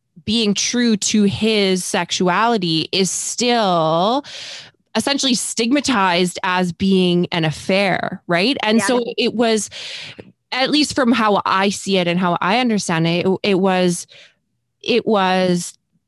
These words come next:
Speaker 1: maybe this really confusing time of, like, how do I process this? Like,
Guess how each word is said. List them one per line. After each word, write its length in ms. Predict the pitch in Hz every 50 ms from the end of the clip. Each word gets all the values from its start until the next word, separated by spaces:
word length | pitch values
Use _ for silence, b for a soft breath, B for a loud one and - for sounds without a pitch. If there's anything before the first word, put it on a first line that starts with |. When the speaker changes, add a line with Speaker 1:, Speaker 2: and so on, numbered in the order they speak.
| _ -
Speaker 1:
maybe 880 | 185 190 196 190 190 226 254 247 190 151 143 - - 226 285 285 247 -
this 200 | - 220 208 -
really 320 | 190 202 254 277 294 285
confusing 760 | - - 247 233 220 190 - 202 208 214 208 190 202 190 185 175
time 340 | - - 175 185 214 220
of, 140 | 214 202 180
like, 160 | 185 175 175
how 180 | - - 220 240
do 120 | 262 311
I 100 | 349 339 240
process 600 | - - - 190 202 233 - - 196 - 170 -
this? 200 | 185 185 175 -
Like, 240 | 190 170 170 - -